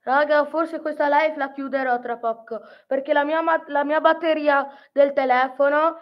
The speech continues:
è quasi in ricarica e anche la mia batteria del computer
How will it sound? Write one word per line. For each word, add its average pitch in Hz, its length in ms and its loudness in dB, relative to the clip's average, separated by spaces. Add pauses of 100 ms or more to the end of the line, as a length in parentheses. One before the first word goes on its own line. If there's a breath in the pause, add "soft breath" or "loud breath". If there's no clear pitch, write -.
(120 loud breath)
è 269 140 0
quasi 294 320 4
in 294 80 -4
ricarica 254 920 -2
e 277 60 -4
anche 330 180 0
la 330 100 6
mia 311 420 -4
batteria 294 580 0
del 294 200 -2
computer 285 760 0